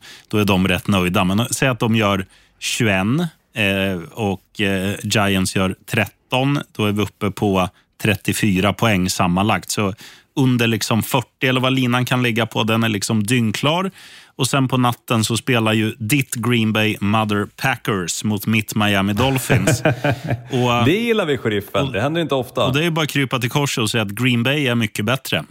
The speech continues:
Speaker 1: och spelar hemma. Och Dolphins i liksom vinterklimat är ett jävla skitlag. Titt-, titta hur det har gått senast när vi har varit och mött lag som, som har vinterklimat. Vi blir liksom avklädda Alabama. Så att, eh, grattis Olsson, Green Bay kommer vinna den.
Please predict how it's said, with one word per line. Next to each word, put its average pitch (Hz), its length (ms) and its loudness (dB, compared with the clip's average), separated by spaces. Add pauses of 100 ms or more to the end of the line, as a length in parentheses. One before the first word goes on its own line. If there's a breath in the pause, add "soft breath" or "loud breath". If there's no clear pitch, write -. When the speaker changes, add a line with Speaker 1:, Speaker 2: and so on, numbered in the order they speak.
Speaker 1:
och - 120 -4
spelar 113 320 2
hemma. 107 340 0
Och 101 140 0
Dolphins 135 800 0
i 113 200 0
liksom 107 380 0
vinterklimat 107 840 0
är 110 80 2
ett 95 100 -6
jävla 98 300 0
skitlag. 95 680 -2
Titt-, 123 360 -6
titta 127 240 -2
hur 131 60 2
det 123 60 4
har 113 60 2
gått 104 200 0
senast 107 440 0
när 104 100 0
vi 95 80 0
har 92 80 2
varit 92 420 0 (420 loud breath)
och 117 100 0
mött 113 280 2
lag 95 320 2
som, 95 420 0
som 104 240 0
har 131 140 2
vinterklimat. 98 840 -2
Vi 107 120 0
blir 110 200 2
liksom 95 540 0 (100)
avklädda 101 720 0
Alabama. 95 720 0
Så - 160 -6
att, - 260 -6 (420 loud breath)
eh, 110 340 2
grattis 139 500 -2
Olsson, 101 460 0
Green 117 180 2
Bay 123 160 0
kommer 113 220 0
vinna 107 280 2
den. 85 220 -2